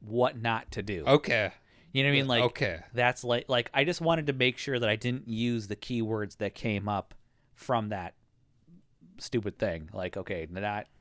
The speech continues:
Speaker 1: don't use those things. Um, some of them were pretty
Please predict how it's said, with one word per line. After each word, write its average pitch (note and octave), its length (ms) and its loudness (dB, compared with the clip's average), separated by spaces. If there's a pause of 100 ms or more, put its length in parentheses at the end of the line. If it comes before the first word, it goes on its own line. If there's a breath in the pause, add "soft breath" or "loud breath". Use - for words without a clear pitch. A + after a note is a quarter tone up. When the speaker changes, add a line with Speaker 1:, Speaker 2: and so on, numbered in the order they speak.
(120)
Speaker 1:
don't A2 200 -4
use G#2+ 280 -8
those F#2+ 240 -8
things. D2+ 580 -12 (640 soft breath)
Um, G#2+ 320 -2 (240 soft breath)
some G3+ 240 4
of G#3+ 80 2
them G3+ 120 -2
were F3+ 120 2
pretty D#3 400 0